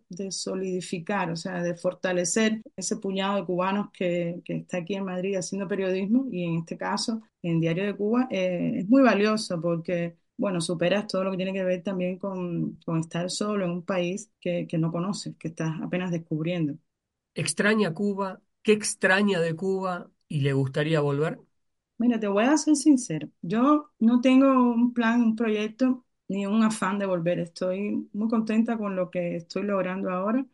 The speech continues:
Speaker 1: y, y con los proyectos que tengo y tengo muchísima fe en que van a salir adelante. Pero mi corazón y mi trabajo está en Cuba todo el tiempo. ¿Y cómo lo,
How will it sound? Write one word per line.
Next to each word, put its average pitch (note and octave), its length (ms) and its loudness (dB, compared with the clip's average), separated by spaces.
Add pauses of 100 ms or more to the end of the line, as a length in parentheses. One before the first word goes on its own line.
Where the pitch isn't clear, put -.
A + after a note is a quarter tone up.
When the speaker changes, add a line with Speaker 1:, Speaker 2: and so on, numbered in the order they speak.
(160)
Speaker 1:
y, F3+ 600 -2
y E3+ 40 -2
con F#3 140 -6
los F3+ 80 -2
proyectos F3+ 460 -2
que F#3+ 120 -4
tengo G#3 400 0
y F3+ 360 -2
tengo F3 200 -2
muchísima A2+ 560 -4
fe F#3+ 180 -6
en C#3+ 200 -4
que F3 160 -2
van E3 160 0
a F3 40 -2
salir E3+ 300 -2
adelante. D#3 580 -2
Pero A#3 460 2 (200)
mi G3 120 -2
corazón G3 640 2
y G#3+ 300 2
mi G3+ 140 0
trabajo G#3 720 0 (120)
está F#3+ 460 -2
en G3 140 -4
Cuba E3+ 360 -4 (240)
todo G3 180 -2
el E3+ 120 -6
tiempo. D#3+ 460 -2 (160)
¿Y A3 120 0
cómo B3+ 240 6
lo, A#3 840 4